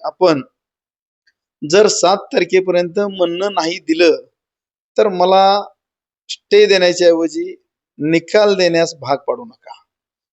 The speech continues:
किंवा याचिकाकर्त्याचं म्हणणं ग्राह्य धरावं लागेल." अशा पद्धतीचं थोडं रागावलेल्या अवस्थेमध्ये ताशारे ओढल्याच्या पद्धतीने त्यांनी त्यांना सुनावलं गेलं. आणि हा विजय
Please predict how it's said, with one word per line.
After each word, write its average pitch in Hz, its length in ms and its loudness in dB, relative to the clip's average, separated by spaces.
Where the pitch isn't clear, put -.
किंवा - 180 2
याचिकाकर्त्याचं 165 1000 0
म्हणणं 160 380 -8
ग्राह्य 143 280 -2
धरावं 135 280 -8
लागेल." 135 280 -14
अशा 180 220 -2
पद्धतीचं 180 580 -2
थोडं 202 320 0
रागावलेल्या 175 800 2
अवस्थेमध्ये 151 680 -2
ताशारे 165 540 0
ओढल्याच्या 151 500 0
पद्धतीने 139 540 -8
त्यांनी 139 280 -12
त्यांना 135 260 -14
सुनावलं 185 420 2
गेलं. 139 280 0
आणि 160 320 -6
हा 180 300 -4
विजय 156 440 -2